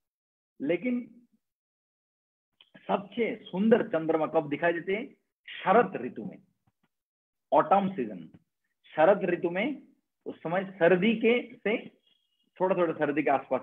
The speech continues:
के समय, तो शरद ऋतु में सबसे सुंदर लगते हैं चंद्रमा आसमान में। और इस दुनिया में सबसे सुंदर वस्तु अगर कुछ है, वो चंद्रमा है।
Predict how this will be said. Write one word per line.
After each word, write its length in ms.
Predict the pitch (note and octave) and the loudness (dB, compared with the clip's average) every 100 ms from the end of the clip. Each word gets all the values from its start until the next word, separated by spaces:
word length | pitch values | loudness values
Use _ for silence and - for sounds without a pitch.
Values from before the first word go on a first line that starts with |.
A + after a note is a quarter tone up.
| - | -6
के 60 | |
समय, 240 | A2+ G2 E2+ - _ _ _ _ _ _ | -12 -10 -10 -12 _ _ _ _ _ _
तो 360 | G#3 A3+ - - | 2 2 2 -4
शरद 420 | - F#3 A#3+ G3+ | -4 4 4 4
ऋतु 260 | G#3 G3+ G#3+ | 0 0 0
में 200 | A3+ A3 | 0 -2
सबसे 300 | A3+ - A3+ | -6 -8 -8
सुंदर 420 | - A3+ A#3+ A#3 | 0 2 4 6
लगते 280 | F3 - B2 | 4 0 -6
हैं 140 | G2 | -6
चंद्रमा 540 | - D3 C#3+ B2 F2+ - _ _ _ - | -4 -2 2 0 -2 -10 _ _ _ -6
आसमान 460 | A2 - C3+ A#2 G2 | -6 0 0 2 -2
में। 100 | - - _ _ - _ _ _ _ _ _ _ | -12 -18 _ _ -20 _ _ _ _ _ _ _
और 360 | F3 G#3 B3 B3 | 6 6 6 2
इस 140 | A#3 G3+ | -4 -4
दुनिया 340 | E3 A3 A#3+ | -2 0 0
में 80 | B3+ | -2
सबसे 380 | - A#3+ - C#4+ | -2 -8 -4 -4
सुंदर 380 | - G#3+ G3+ G3 | -2 -2 0 0
वस्तु 340 | F3+ F3 G3+ | 0 -2 0
अगर 220 | F3 E3 | 0 0
कुछ 300 | D#3+ F3 - | -4 -8 -6
है, 100 | F3 | -6
वो 260 | G3 D3+ F3 | -4 -4 -6
चंद्रमा 580 | - D3+ C3+ B2+ A#2 A2 | -4 -4 0 -2 -2 -6
है। 160 | - | -8